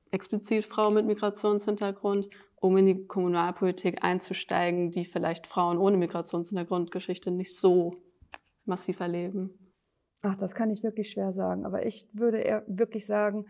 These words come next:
Speaker 2: dass, ähm, diese Option, dass man in die Politik gehen kann, dass man was bewegen kann,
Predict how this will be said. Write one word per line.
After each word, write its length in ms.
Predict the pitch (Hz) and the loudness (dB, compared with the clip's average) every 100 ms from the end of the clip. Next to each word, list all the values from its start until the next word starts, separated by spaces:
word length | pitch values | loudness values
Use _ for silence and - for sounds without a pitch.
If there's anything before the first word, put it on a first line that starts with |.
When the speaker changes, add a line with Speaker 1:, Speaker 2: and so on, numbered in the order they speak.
| - - _ | -16 -20 _
Speaker 2:
dass, 380 | 208 202 - - | -2 -2 -6 0
ähm, 420 | 202 196 196 190 | 2 2 -2 0
diese 560 | 202 190 190 185 - - | 0 0 0 -2 -6 -2
Option, 720 | 190 190 - 240 247 208 190 | -2 -2 0 4 4 2 0
dass 220 | 185 185 | -4 -4
man 140 | 196 202 | -4 -2
in 160 | 190 | -2
die 80 | 180 | -4
Politik 640 | - 190 190 190 214 - _ _ _ | -4 -4 -4 -2 -6 -6 _ _ _
gehen 340 | 180 190 185 185 | -4 -2 -2 -6
kann, 460 | - 175 165 - | -6 -4 -4 -6
dass 180 | 185 175 | -10 -8
man 160 | 190 175 | -6 -6
was 140 | 175 | -8
bewegen 520 | - 175 208 208 185 | -8 4 6 6 0
kann, 420 | - 180 160 170 | -6 -8 -6 -8